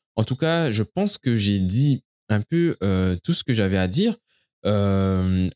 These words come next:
à, au sujet du nu, du nude, de l'interprétation, euh, de la conscience collective à ce niveau-là, de, euh, la, la vision, on va dire, de la société et des échanges que j'ai eus. Alors, ce qui a été cool, c'est que j'ai aussi eu, euh,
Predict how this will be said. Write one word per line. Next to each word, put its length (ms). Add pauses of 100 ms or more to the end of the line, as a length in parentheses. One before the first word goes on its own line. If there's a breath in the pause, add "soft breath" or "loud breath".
à, 260
au 100
sujet 320
du 180
nu, 420
du 160
nude, 440
de 120
l'interprétation, 1120
euh, 400
de 140
la 320
conscience 560
collective 560
à 80
ce 160
niveau-là, 720
de, 100
euh, 480 (140)
la, 440 (680)
la 100
vision, 420
on 40
va 100
dire, 200
de 60
la 120
société 600
et 160
des 260
échanges 340
que 80
j'ai 180
eus. 200 (320 soft breath)
Alors, 220
ce 100
qui 160
a 20
été 220
cool, 260
c'est 160
que 160
j'ai 300
aussi 420
eu, 280
euh, 360